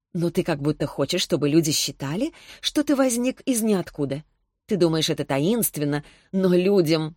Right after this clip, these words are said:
не этого надо. Людям подавай хорошую историю становления». «Вопросы про мое искусство, а не про меня,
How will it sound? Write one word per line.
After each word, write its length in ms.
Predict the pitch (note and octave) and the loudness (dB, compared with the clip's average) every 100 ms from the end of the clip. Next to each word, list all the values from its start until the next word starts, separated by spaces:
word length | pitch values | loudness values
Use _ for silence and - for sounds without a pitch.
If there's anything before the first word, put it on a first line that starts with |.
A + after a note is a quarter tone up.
| _ | _
не 260 | A3+ A3 A3 | 0 2 2
этого 280 | A3+ F3 F#3 | 2 0 0
надо. 380 | G3 E3+ C#3+ - _ _ - | 0 -2 -4 -8 _ _ 0
Людям 380 | G#3 G3+ F#3+ | 2 4 4
подавай 440 | G3 F#3 F#3 G3 F#3 _ - | 4 4 6 4 2 _ -6
хорошую 800 | G#3+ F#3 E3+ F#3 - G#3 C#3+ - | 0 2 4 2 2 0 0 0
историю 520 | E3 - E3 D#3 E3 | -2 0 0 2 0
становления». 720 | - F3 F3+ F#3 D#3+ D3 D3+ _ _ _ _ _ _ _ | 0 0 2 0 0 -4 -8 _ _ _ _ _ _ _
«Вопросы 480 | C3 D3+ D3 E3+ D#3+ | -2 -2 2 2 2
про 140 | D3 D3+ | 0 0
мое 280 | D#3 D#3 D3+ | 2 2 2
искусство, 720 | - F3+ F#3 - E3 E3+ - _ | 0 2 2 2 2 2 0 _
а 160 | E3+ D#3+ | -2 0
не 120 | D#3 | 0
про 160 | - D#3 | 0 0
меня, 500 | D3+ D3 D#3+ E3 | 0 2 0 0